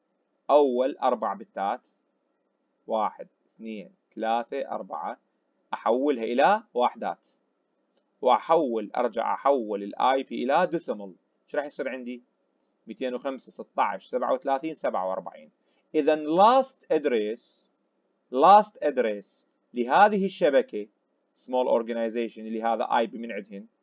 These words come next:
لاست ادريس هو ميتين وخمسة، ستاش سبعة وثلاثين سبعة وأربعين. First address هو ميتين وخمسة ستاش سبعة وثلاثين اثنين وثلاثين.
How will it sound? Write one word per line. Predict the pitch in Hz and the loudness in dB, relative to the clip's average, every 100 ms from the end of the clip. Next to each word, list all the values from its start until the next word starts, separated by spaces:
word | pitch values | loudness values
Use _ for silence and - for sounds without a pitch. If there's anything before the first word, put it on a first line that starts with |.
| _ _ _ _ _ _ _ _ _ _ | _ _ _ _ _ _ _ _ _ _
لاست | 139 185 220 220 | 2 6 6 4
ادريس | 180 143 117 107 123 _ | -2 0 -2 -2 -6 _
هو | 127 135 98 - _ _ _ | -2 0 0 -6 _ _ _
ميتين | 117 107 180 | -10 -2 -2
وخمسة، | 196 - 165 - 147 - _ _ | -2 -6 -10 -6 -6 -6 _ _
ستاش | - 127 _ 135 120 120 - | -16 -16 _ 0 0 -4 -12
سبعة | _ 117 107 | _ -6 -2
وثلاثين | 110 107 110 101 107 101 | -4 -4 -8 -8 -16 -16
سبعة | 107 101 120 | -14 -8 -6
وأربعين. | 110 95 - - _ _ _ _ _ _ | -6 -10 -16 -20 _ _ _ _ _ _
First | 202 240 240 - | 10 10 8 -2
address | - 165 147 131 139 - _ - | -2 0 0 -2 -4 -10 _ -6
هو | 127 | -4
ميتين | 123 120 175 185 | -2 -4 -2 -2
وخمسة | 165 165 147 139 135 _ _ _ | -4 -10 -6 -4 -4 _ _ _
ستاش | - - 143 120 117 117 - _ _ | -14 -4 0 2 0 -4 -14 _ _
سبعة | - 117 113 | -6 -2 -2
وثلاثين | 113 113 104 - 104 104 _ | -2 -4 -8 -10 -18 -18 _
اثنين | - 104 117 | -14 -12 -12
وثلاثين. | 127 - - _ | -16 -18 -20 _